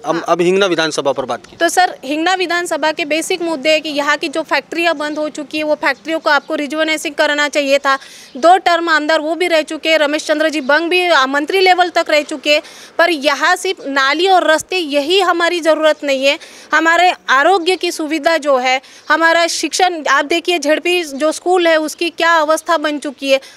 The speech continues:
Speaker 2: उसकी तरफ किसी प्रस्तापित का ध्यान नहीं है। गडकरी साहब उड़ान पुल का अभी जो बना है उसका उद्घाटन करने आए, पर उन्होंने उसके ही पीछे नगर परिषद बना है, उसका उद्घाटन किए दो मिनट के लिए,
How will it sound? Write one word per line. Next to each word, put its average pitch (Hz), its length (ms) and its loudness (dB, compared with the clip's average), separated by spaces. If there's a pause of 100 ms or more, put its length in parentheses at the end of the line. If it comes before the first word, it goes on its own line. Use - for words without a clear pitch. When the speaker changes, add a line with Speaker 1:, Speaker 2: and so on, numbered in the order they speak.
(100)
Speaker 2:
उसकी 339 320 0
तरफ 311 360 0
किसी 320 260 -6
प्रस्तापित 294 580 -2
का 294 120 2
ध्यान 269 280 0
नहीं 277 260 0
है। 262 100 0 (320)
गडकरी 302 400 0
साहब 311 260 2
उड़ान 302 300 0
पुल 302 140 -6
का 311 240 2
अभी 320 280 -2 (300)
जो 311 140 2
बना 320 280 0
है 339 120 2
उसका 320 260 0
उद्घाटन 320 480 0
करने 320 260 0
आए, 311 120 0
पर 311 160 0
उन्होंने 311 320 0
उसके 302 300 -2
ही 403 80 4
पीछे 349 380 2
नगर 302 400 0
परिषद 330 360 0
बना 302 240 0
है, 311 140 0
उसका 311 300 -2
उद्घाटन 359 500 0
किए 330 180 -2
दो 330 180 4
मिनट 311 240 -2
के 311 100 -6
लिए, 330 120 0